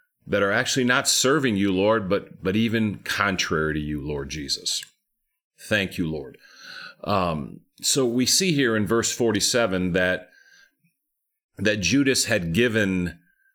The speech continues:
these people a sign that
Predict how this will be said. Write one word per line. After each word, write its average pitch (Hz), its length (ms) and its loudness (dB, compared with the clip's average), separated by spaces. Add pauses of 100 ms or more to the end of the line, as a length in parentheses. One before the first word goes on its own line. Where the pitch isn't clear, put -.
(200)
these 98 320 0
people 95 640 0
a 90 80 -2
sign 85 840 2 (560)
that 95 520 2